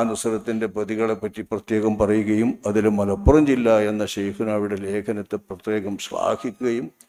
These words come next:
ഇത്രയും രാഷ്ട്രീയ ബോധമുള്ള രാഷ്ട്രീയ വിവരപ്പെട്ട സദഖത്തുള്ള മൗലവി എന്ന് ഞങ്ങളാരും അറിയില്ല. ഞങ്ങളൊക്കെ മനസ്സിലാക്കിയത് മൂപ്പരൊരു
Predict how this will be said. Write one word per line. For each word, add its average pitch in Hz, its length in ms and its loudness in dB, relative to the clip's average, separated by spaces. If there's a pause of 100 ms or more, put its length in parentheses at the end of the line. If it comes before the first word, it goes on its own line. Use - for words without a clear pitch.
(1000)
ഇത്രയും 147 500 6
രാഷ്ട്രീയ 147 440 6 (120)
ബോധമുള്ള 135 500 4 (120)
രാഷ്ട്രീയ 139 420 2 (100)
വിവരപ്പെട്ട 117 540 -4
സദഖത്തുള്ള 110 580 -6
മൗലവി 107 400 -4 (100)
എന്ന് 104 220 -6
ഞങ്ങളാരും 104 520 -6 (100)
അറിയില്ല. 95 340 -12 (240)
ഞങ്ങളൊക്കെ 101 440 -8
മനസ്സിലാക്കിയത് 127 680 -4
മൂപ്പരൊരു 127 400 -6